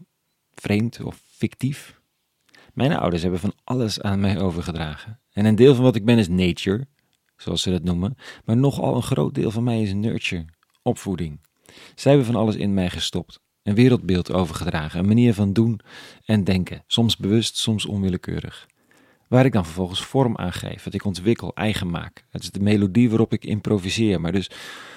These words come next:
op deze melodie, dat kan niet anders. Ook religieus, spiritueel gezien. Goed, misschien is het anders als je een enorme bekeringservaring hebt ondergaan, totaal hebt afgezworen wat je hebt meegekregen en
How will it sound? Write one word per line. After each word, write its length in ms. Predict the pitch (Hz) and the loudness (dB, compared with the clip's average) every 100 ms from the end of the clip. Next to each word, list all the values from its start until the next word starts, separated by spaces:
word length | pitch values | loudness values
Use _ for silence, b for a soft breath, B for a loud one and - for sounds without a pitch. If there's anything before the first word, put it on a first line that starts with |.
| B - | B -6
op 220 | - 80 | -6 0
deze 320 | 120 123 95 | 4 6 6
melodie, 460 | 90 92 90 92 117 | 2 4 2 2 2
dat 120 | 110 | 0
kan 160 | - 131 | 0 -2
niet 140 | 123 | -2
anders. 520 | 90 82 73 - - - | -2 -6 -8 -14 -18 -6
Ook 260 | 120 123 101 | -4 -4 -4
religieus, 800 | 101 98 92 90 90 85 - - _ - | -4 -2 -2 -2 -4 -4 -12 -18 _ -14
spiritueel 720 | - 101 87 80 87 80 78 | -8 -4 -4 -4 -6 -6 -10
gezien. 500 | - 90 - 71 _ _ _ _ _ _ _ _ _ _ _ _ _ _ _ _ _ _ _ B B B B | -14 -14 -14 -16 _ _ _ _ _ _ _ _ _ _ _ _ _ _ _ _ _ _ _ B B B B
Goed, 140 | - | -4
misschien 240 | 127 120 131 | -2 0 0
is 80 | 101 | 0
het 80 | |
anders 200 | 101 131 | 0 2
als 100 | 117 | 2
je 60 | 98 | 0
een 80 | 98 | 0
enorme 380 | 98 107 95 87 | 0 0 -2 -4
bekeringservaring 800 | - 120 120 110 95 104 101 | -4 -2 0 0 -2 -2 -2
hebt 160 | 101 92 | -4 -6
ondergaan, 520 | 104 95 90 90 95 | -4 -4 -4 -6 -6
totaal 320 | 101 - 113 101 | -12 -8 -4 -4
hebt 180 | 92 - | -4 -6
afgezworen 720 | 120 - - 95 101 107 107 | -6 -6 -6 -4 0 2 2
wat 160 | 101 | 0
je 60 | - | -4
hebt 120 | 101 | -4
meegekregen 800 | 98 95 95 - 101 98 95 82 | -2 -2 -4 -4 -2 -2 -4 -8
en 280 | - 85 | -8 -10